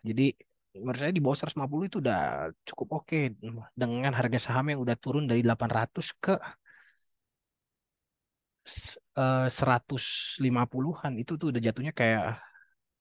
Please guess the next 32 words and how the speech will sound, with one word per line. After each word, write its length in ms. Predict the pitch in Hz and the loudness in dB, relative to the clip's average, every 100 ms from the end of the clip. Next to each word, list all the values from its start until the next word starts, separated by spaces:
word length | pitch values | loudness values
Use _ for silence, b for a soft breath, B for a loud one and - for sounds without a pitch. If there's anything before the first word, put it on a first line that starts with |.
| _ | _
Astra 320 | - - 127 | -8 -4 -2
Auto 240 | 120 - 123 | -2 -2 0
Parts 560 | 139 147 - - - | 2 2 0 -10 -6
yang 160 | 123 117 | -2 0
udah 160 | 127 113 | 2 4
naik. 240 | 117 127 _ - | 4 2 _ -2
Dulu 220 | 143 131 | 0 2
saya 160 | 135 139 | 4 2
pernah 500 | - - - 120 120 | 0 -12 -6 -2 0
bahas 240 | 113 110 120 | 0 -2 -4
Astra 240 | - 117 | -4 -4
Auto 240 | 110 - | -4 -6
Parts 320 | 110 151 - 156 | -6 -6 -4 -4
tuh 80 | |
harga 240 | 123 117 127 | -2 0 0
seribu 320 | - 123 117 | 0 0 0
dua 320 | 113 117 110 | 0 0 0
ratus 400 | - - - - | -2 -6 -8 -8
tuh. 160 | - - B B B B | -10 -10 B B B B
Sekarang 320 | - 131 156 | -2 0 2
dua 160 | 131 123 | 2 2
ribu 160 | 120 | 2
lima 240 | 120 113 117 | 4 4 2
ratus. 320 | - 135 - | -2 -8 -8
Terus 180 | 131 - | -10 -4
S 120 | 135 135 | -4 -2
M 100 | 123 | -2
S 160 | 127 - - | -4 -8 -2
M 320 | 135 135 143 | 0 0 -2
seribu 320 | - 135 127 | 0 0 0
dua 160 | 123 117 | 2 4
ratus. 800 | 120 - 131 131 135 139 - | 4 2 -4 -4 -4 -4 -4